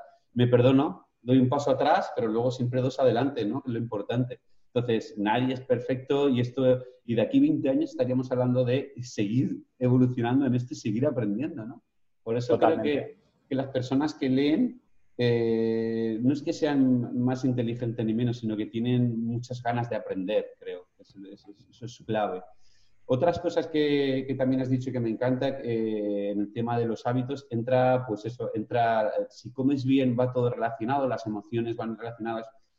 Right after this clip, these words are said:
Speaker 1: con, eh, con el aparato digestivo. Si, si os fijáis, el
Speaker 2: Ujú.
Speaker 1: aparato digestivo es brutal, ese es nuestro segundo cerebro. Come bien, descansa, controla tus emociones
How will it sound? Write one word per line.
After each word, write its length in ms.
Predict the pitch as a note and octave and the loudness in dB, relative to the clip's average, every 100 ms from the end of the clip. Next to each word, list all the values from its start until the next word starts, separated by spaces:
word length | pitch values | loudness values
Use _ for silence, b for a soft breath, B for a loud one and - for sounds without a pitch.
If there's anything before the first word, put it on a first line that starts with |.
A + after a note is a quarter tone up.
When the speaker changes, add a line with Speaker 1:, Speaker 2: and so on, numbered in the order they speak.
| _ _ | _ _
Speaker 1:
con, 260 | - A2+ A2+ | -4 -2 0
eh, 360 | A2+ A2 A2 G#2+ | 0 0 2 0
con 100 | A2 | -2
el 60 | A2 | -4
aparato 320 | G#2+ G#2+ - | -2 -2 -2
digestivo. 680 | A#2 - - - C3 B2+ B2+ | -4 -4 -10 -2 0 0 -2
Si, 140 | - - | -8 -20
si 120 | - | -18
os 60 | - | -14
fijáis, 260 | D3+ B2 | -8 -6
el 60 | B2 | -4
Speaker 2:
Ujú. 80 | A2+ | -4
Speaker 1:
aparato 240 | G#2+ A#2+ | -6 -6
digestivo 600 | A2+ A#2+ - A2 A#2+ A#2 - - | -8 -8 -4 -4 -4 -6 -12 -18
es 160 | - G#2 | -12 -6
brutal, 460 | A#2 A2 C#3 C#3 A#2 | -2 2 4 4 4
ese 160 | - | -2
es 100 | A2+ - | -8 -6
nuestro 280 | A2+ - A#2 | -6 -8 -8
segundo 280 | A2+ G#2+ | -6 -6
cerebro. 420 | - A#2 B2 G#2+ - | 0 2 4 0 -6
Come 200 | G#2 G#2 | -6 -4
bien, 480 | A2+ C3 C3 B2+ A2 | 2 4 4 2 -2
descansa, 680 | G2+ - B2 B2 - A#2+ A#2 | -6 -4 -2 -2 -2 -4 -4
controla 320 | G2+ G#2+ G#2 | -6 -6 -6
tus 140 | - | -6
emociones 760 | G2+ G2+ A#2+ A#2 A#2 A#2 A#2 | -6 -4 -2 -2 -2 -2 -4